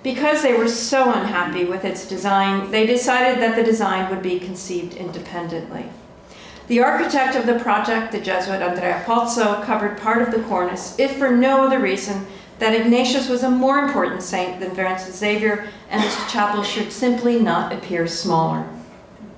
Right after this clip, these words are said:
There are many things to say about this chapel, and I've written a book about it,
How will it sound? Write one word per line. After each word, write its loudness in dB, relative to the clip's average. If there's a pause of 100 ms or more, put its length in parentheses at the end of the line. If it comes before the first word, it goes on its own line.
(1080)
There 6
are 4
many 4
things 2
to -2
say 0
about 0
this -6
chapel, 0
and -2
I've -2
written -2
a -2
book -2
about -2
it, -6